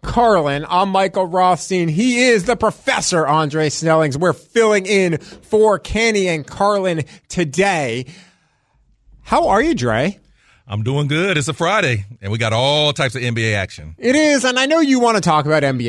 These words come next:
Speaker 1: A. There is golf, of course, going on right now. Scottie Scheffler leading the second round of the P G A Championship at five under our, five under par. He is through five, and we're gonna get to N B A in one second. I promise you, promise you that.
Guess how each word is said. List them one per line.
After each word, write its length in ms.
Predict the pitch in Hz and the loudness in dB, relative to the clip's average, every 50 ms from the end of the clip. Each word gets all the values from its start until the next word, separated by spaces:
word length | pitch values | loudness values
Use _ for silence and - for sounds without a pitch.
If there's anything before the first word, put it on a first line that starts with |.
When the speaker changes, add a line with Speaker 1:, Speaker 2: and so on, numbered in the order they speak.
| 110 117 | -2 -2
Speaker 1:
A. 20 | |
There 200 | 117 143 170 190 | 0 2 2 4
is 180 | 214 202 202 - | 4 4 2 0
golf, 400 | - 170 165 170 180 170 - 180 | 2 2 4 4 4 2 0 -4
of 140 | 151 - | -8 -10
course, 340 | - - 180 175 170 147 - | -6 -2 0 2 2 2 0
going 540 | - 151 135 120 165 170 175 180 180 175 156 | -4 -8 -4 0 2 2 4 2 2 2 2
on 260 | 160 160 165 165 165 | 2 2 2 2 0
right 300 | 156 160 165 160 156 - | 0 2 0 0 0 -2
now. 280 | 143 143 143 151 151 151 | -4 -2 -2 0 0 -2
Scottie 340 | 143 - - 165 160 156 151 | -2 0 0 0 2 0 -2
Scheffler 680 | - - - 175 170 151 - 160 165 160 143 139 160 | -4 -2 0 0 0 0 -2 -2 -4 -2 -2 0 0
leading 480 | 196 254 294 311 339 294 190 147 120 - 151 160 139 - | 2 2 4 4 4 2 0 -2 -4 -8 -12 -14 -14 -8
the 140 | 143 180 190 | -4 -2 -2
second 360 | - - 226 202 - 180 180 | 0 0 -2 -2 -2 -2 -2
round 240 | 185 185 180 175 170 | 0 0 0 0 0
of 120 | 170 151 | -2 -2
the 100 | 143 147 | -4 -6
P 180 | - - 147 139 | -8 -6 -6 -6
G 160 | 120 113 127 | -6 -6 -6
A 100 | 123 120 | -6 -6
Championship 560 | 113 - - 131 123 120 123 117 - 147 139 135 | -6 -4 -4 -4 -4 -4 -6 -6 -4 -4 -2 -2
at 160 | 143 143 - | -4 -4 -6
five 420 | - - 165 160 156 156 156 143 | -4 0 2 2 4 4 2 0
under 360 | 156 151 151 143 151 139 135 131 | 0 -2 -2 -4 -4 -2 -2 0
our, 240 | 131 135 135 - - _ _ _ _ 139 127 - | 0 0 0 -2 -6 _ _ _ _ -16 -6 -2
five 320 | 196 202 208 220 214 170 | 2 2 4 2 2 2
under 240 | 190 185 170 180 156 | 0 -2 0 -2 -4
par. 360 | - - - 160 156 160 156 | -2 0 0 2 2 2 0
He 160 | 147 185 175 | 0 -2 -4
is 160 | 156 143 - | -4 -4 -6
through 340 | - - - 160 170 170 165 | -10 -6 -2 2 2 2 2
five, 360 | - - 151 131 127 127 139 | 0 -2 -2 -2 -2 -2 -2
and 100 | 160 180 | -2 -2
we're 120 | 196 214 226 | 0 0 0
gonna 100 | 247 233 | 0 0
get 220 | 220 330 370 - | 0 -2 -2 -2
to 120 | - 247 226 | -2 0 0
N 120 | 240 226 | 0 0
B 160 | 208 226 220 | 0 0 0
A 120 | 214 208 185 | 0 0 0
in 220 | 160 151 143 139 | -2 -4 -4 -4
one 240 | 165 180 190 190 175 | -2 0 0 0 -2
second. 420 | 151 - - 143 110 - 113 117 | -4 -8 -8 -8 -10 -10 -12 -14
I 60 | 110 | -14
promise 560 | 113 - - - 277 - 226 226 226 214 202 - | -14 -14 -6 -2 0 2 2 2 0 0 -4 -4
you, 80 | 214 | -8
promise 460 | 180 - - 185 165 160 147 - - | -8 -4 -4 -4 -2 -2 -6 -6 -6
you 80 | 147 127 | -6 -4
that. 280 | 127 143 131 107 - | -2 -2 -2 -2 -4